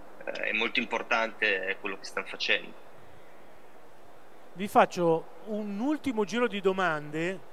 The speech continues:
Speaker 2: che è questo. Uno è, come diceva Ambrogio, "Ma adesso è così facile trovare gli sponsor?"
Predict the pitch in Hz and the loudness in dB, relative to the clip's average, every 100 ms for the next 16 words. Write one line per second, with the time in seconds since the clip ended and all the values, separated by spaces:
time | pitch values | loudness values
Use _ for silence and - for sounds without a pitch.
0 | - - - 247 247 202 165 135 - 160 | -12 -8 0 0 4 4 4 -2 -2 2
1 | 151 147 - - - - - - - - | 2 0 -10 -12 -12 -12 -12 -12 -12 -12
2 | - 240 320 254 185 - 190 - 190 185 | -6 2 4 6 4 2 -2 0 0 0
3 | 170 - 202 185 175 170 - - - - | -2 2 4 6 6 4 0 -10 -10 -8
4 | 190 190 175 151 147 151 - - 185 - | -2 2 2 2 -2 -6 -8 -6 -6 0
5 | 196 262 277 254 196 175 - 220 - 175 | 4 6 6 4 4 2 6 6 6 0
6 | 160 175 175 175 165 - 208 185 151 - | 4 6 6 4 0 0 6 6 6 0
7 | 170 180 | 0 0